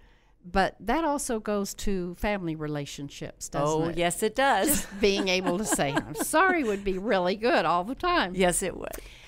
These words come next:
Speaker 1: What's your greatest challenge today?
Speaker 2: I, so my greatest challenge today,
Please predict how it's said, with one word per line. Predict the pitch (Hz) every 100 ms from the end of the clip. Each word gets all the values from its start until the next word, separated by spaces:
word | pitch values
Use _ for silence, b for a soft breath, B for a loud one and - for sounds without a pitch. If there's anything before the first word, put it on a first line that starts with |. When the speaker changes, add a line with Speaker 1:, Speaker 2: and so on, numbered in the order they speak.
| B
Speaker 1:
What's | - 494
your | 370
greatest | 302 269 226 220 -
challenge | 233 220 180 165 -
today? | 160 147 131 - - - - _ _ - b b b b b b b _ _ _ _ _ -
Speaker 2:
I, | 151 165 -
so | - - 180 151 135 -
my | 165 175 220 226
greatest | 175 160 147 -
challenge | - 165 165 151 143 -
today, | 160 143 135 135 135